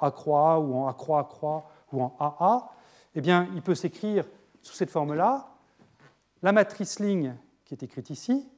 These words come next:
avec des A croix d'abord puis des A, une matrice carrée qui est un tableau de nombres, cette fois-ci il n'y a plus d'opérateurs à l'intérieur, il n'y a plus d'opérateurs création-destruction, simplement un tableau de nombres,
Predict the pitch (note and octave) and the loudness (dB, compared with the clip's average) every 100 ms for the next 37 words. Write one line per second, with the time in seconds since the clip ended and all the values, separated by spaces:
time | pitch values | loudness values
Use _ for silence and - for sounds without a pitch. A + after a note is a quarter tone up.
0 | _ - B2 A#2+ C#3 D3 - D#3+ C#3 C3+ | _ -14 -10 -2 0 0 0 -2 -2 -2
1 | D3 - A#2+ C3+ F#3 C4 - _ _ _ | -4 -8 -8 -2 0 -2 -8 _ _ _
2 | _ _ _ - A#3+ A#3 A3+ G#3 - G#3+ | _ _ _ 2 4 4 2 -4 2 4
3 | G3+ A3 - C#3 - D3 F3+ F3+ C4 F3+ | 4 2 0 -4 0 2 4 4 4 2
4 | A2+ - - B2 - B2 - D3 C#3 D3 | -4 -12 -12 -10 -6 -6 -2 -2 0 0
5 | B2+ D#3+ B2 G#2+ A2+ D3+ A#3+ F#3+ A#2 - | 0 0 -2 -4 -6 -2 0 -2 -4 -6
6 | C3+ C3 A#2+ C#3 C3 - B2+ - - A#3+ | -6 -4 -8 -8 -10 -10 -12 -10 -8 -6
7 | D#3 C#3 A#2 F#3+ D#3+ D#3+ D#3+ F3 C3 | -4 -6 0 2 4 2 2 -2 -4